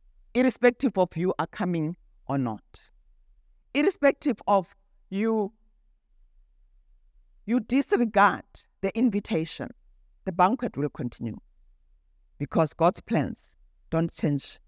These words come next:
because of our doing. He is the God. He is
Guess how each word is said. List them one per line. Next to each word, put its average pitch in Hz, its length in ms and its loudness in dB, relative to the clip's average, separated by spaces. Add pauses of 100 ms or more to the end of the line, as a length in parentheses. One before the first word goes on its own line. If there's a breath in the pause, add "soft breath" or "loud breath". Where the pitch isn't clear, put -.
(220)
because 135 380 -4
of 127 200 -4
our 117 260 0 (100)
doing. 113 300 -2 (4000)
He 269 300 -4
is 302 460 -2 (240)
the 214 120 4
God. 214 480 2 (3750)
He 285 340 0
is 370 180 0